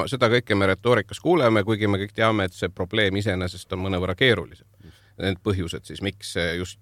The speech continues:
Speaker 1: nüüd ja praegu energiahinnad on, on laes. Äh, aga noh, selle jutu nagu mõte on see, et, et peale selle, et sul on sellised mustvalged eesmärgid rohepöörde jaoks ka Euroopa Liidus,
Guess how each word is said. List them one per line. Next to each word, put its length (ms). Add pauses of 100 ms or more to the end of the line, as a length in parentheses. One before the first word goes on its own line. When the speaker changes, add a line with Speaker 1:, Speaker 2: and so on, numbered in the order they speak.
(120)
Speaker 1:
nüüd 200
ja 80
praegu 480
energiahinnad 760
on, 240
on 240
laes. 340 (560)
Äh, 320
aga 580
noh, 140
selle 220 (100)
jutu 380 (240)
nagu 180
mõte 400
on 120
see, 300
et, 160
et 140
peale 200
selle, 320
et 80
sul 200
on 220 (500)
sellised 260
mustvalged 680
eesmärgid 640 (160)
rohepöörde 580
jaoks 240
ka 100
Euroopa 400
Liidus, 340